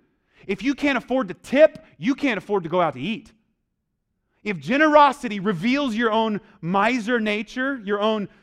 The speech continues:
your own stinginess, then stay home, cook your own food. Because a Christian cannot afford to sacrifice the glory of God and the bounty of his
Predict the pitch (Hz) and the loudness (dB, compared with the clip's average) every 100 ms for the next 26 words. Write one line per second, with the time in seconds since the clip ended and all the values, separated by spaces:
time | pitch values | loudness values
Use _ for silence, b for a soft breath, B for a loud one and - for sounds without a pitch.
0 | b b 202 208 190 - 247 254 269 262 | b b -4 -4 -4 -6 -2 0 0 2
1 | 277 302 294 - - _ _ _ _ _ | 2 0 -4 -16 -20 _ _ _ _ _
2 | _ 208 196 - 277 285 262 196 - - | _ -8 -8 2 4 6 4 0 -4 -4
3 | 240 226 208 - 214 180 110 _ _ _ | -2 -2 -2 -4 -4 -4 -4 _ _ _
4 | _ _ _ _ _ _ _ - 226 233 | _ _ _ _ _ _ _ -4 2 2
5 | - - - 220 - - 330 - - 220 | 0 -8 -2 -2 -2 0 0 0 -4 -4
6 | 202 269 269 262 208 - _ - 339 320 | -4 -2 2 2 0 -4 _ 4 8 10
7 | 220 185 180 B - 220 - 285 294 262 | 8 6 0 B -6 -6 2 2 2 0
8 | 262 233 - 208 208 277 330 359 349 214 | 4 4 2 -6 2 6 8 6 4 6
9 | 240 240 233 220 170 165 - 311 339 277 | 8 8 6 2 -4 4 6 8 6 6
10 | 302 302 262 269 226 | 8 8 8 4 -6